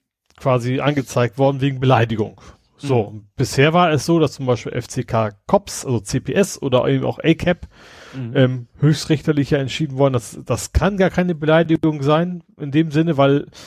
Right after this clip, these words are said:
Speaker 1: eine Beleidigung, also eine strafbewährte, heißt das, glaub ich,
Speaker 2: Mhm.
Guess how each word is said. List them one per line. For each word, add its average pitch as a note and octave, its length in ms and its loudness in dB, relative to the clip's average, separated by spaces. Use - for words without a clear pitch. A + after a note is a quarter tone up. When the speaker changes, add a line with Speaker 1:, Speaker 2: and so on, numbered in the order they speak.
Speaker 1:
eine C3 200 -2
Beleidigung, C#3 580 0
also G#2+ 320 -8
eine G#2+ 200 -10
strafbewährte, E3+ 1500 0
heißt F#3+ 200 -4
das, F#3 160 -2
glaub G3 200 -2
ich, A#3 140 -6
Speaker 2:
Mhm. B2+ 60 -6